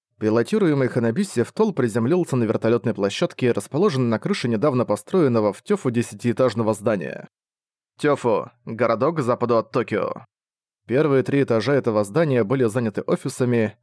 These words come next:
а с четвёртого по десятый были жилые помещения. Однако Тацио не помнил это здание. Излишне было говорить, что оно не было пунктом назначения. Как только винты остановились и затих ветер,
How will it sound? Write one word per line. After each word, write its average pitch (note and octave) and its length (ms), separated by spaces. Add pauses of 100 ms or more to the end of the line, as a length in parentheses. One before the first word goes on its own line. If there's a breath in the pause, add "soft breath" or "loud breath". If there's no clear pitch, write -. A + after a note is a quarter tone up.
(100)
а - 140
с - 80
четвёртого D3 560
по A#2 100
десятый A2 460
были C#3+ 220
жилые A#2 340
помещения. G2+ 840 (360)
Однако A2 440
Тацио B2 340
не A2+ 120
помнил A2+ 400
это G2 140
здание. G2 540 (420 soft breath)
Излишне D#3 480
было G#2 180
говорить, G2+ 360
что - 200
оно A2 160
не A2 140
было G#2 180
пунктом A2 400
назначения. G#2 720 (460)
Как - 160
только A3 200
винты A#2+ 300
остановились B2 680
и A2 40
затих G#2+ 340
ветер, B2 420